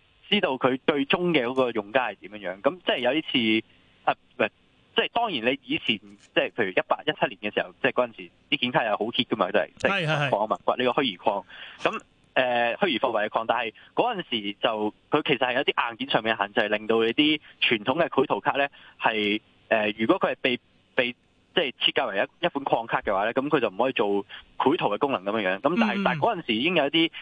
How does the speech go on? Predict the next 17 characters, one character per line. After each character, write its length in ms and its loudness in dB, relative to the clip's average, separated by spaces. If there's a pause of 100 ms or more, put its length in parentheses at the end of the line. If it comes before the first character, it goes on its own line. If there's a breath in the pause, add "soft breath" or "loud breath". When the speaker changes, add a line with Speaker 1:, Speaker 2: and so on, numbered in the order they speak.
(120 loud breath)
Speaker 1:
軟 240 4
件 140 2
嘅 180 2
方 140 0
式 60 0 (200)
去， 80 2
去， 180 0
去 180 2
bypass 440 -2
呢 140 2
啲 80 4
限 120 -4
制 60 2
啊， 220 0
點 100 -6
樣 80 0 (120)
樣。 80 -4